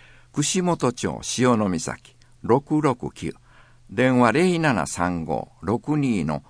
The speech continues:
六零四五、ファックス零七三五六二の六零八二。次に、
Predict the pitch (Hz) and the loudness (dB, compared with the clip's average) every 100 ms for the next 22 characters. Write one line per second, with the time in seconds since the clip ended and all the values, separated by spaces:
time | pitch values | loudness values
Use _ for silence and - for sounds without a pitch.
0 | - - 110 - 143 131 90 73 85 85 | -10 -4 -4 -2 0 0 0 0 -2 -2
1 | 76 60 - - - - _ - 165 - | -4 -8 -10 -20 -20 -20 _ -2 -2 -4
2 | 87 - 58 _ - - - 160 160 156 | -10 -8 -12 _ -20 -10 0 0 2 2
3 | 139 87 - 87 85 82 76 73 - _ | 0 0 -2 -2 -2 -2 -4 -6 -10 _
4 | 90 101 - 127 120 95 69 67 - - | -4 -4 -2 0 2 0 -2 -6 -10 -20
5 | _ - 120 143 135 120 - - - 82 | _ -4 0 0 0 -2 -6 -8 -4 -6
6 | 64 - _ _ _ - - - _ _ | -6 -14 _ _ _ -20 -20 -20 _ _
7 | - - 190 120 92 | -20 -6 0 0 0